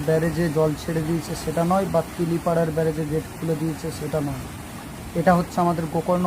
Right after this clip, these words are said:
পাওয়ার হাউস থেকে একটু আগিয়ে এসে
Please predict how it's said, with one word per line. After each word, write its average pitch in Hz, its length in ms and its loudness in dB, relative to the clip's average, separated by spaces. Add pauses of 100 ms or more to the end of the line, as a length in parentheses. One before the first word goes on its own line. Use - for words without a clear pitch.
(160)
পাওয়ার 160 300 6
হাউস 170 180 2 (140)
থেকে 180 260 0 (800)
একটু - 340 0 (320)
আগিয়ে 180 340 4
এসে 180 160 -2